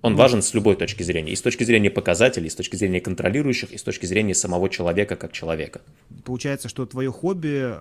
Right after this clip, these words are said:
Speaker 2: оно ещё так материализуется в конкретных делах, которые несут об-, и общественную пользу. Да, и ты, получается, предпринимателям помогаешь, э, не знаю, по-, за счёт твоих скиллов продвинуться в взаимодействии с государством.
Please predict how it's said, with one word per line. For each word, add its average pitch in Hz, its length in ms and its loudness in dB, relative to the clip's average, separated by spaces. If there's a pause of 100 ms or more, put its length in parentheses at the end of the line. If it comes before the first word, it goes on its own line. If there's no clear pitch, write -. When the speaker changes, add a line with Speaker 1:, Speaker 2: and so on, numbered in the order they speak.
(100)
Speaker 2:
оно 127 460 -6
ещё 98 920 -8
так 101 140 -14
материализуется 123 880 -4
в 107 320 -10
конкретных 120 720 -6
делах, 120 480 -6
которые 110 800 -8
несут 110 400 -10
об-, - 160 -12
и - 60 -12
общественную 120 500 -6
пользу. 110 420 -4 (380)
Да, 107 120 -12
и 107 60 -10
ты, 120 140 -10
получается, - 340 -14
предпринимателям 127 880 -4
помогаешь, 113 800 -6
э, 101 400 -10 (680)
не 101 60 -14
знаю, 95 180 -12 (160)
по-, 135 120 -6
за 120 200 -8
счёт 131 180 -6
твоих 127 300 -2
скиллов 143 420 -8
продвинуться 107 1000 -8 (260)
в 98 400 -14 (120)
взаимодействии 110 760 -8
с - 100 -16
государством. 104 560 -12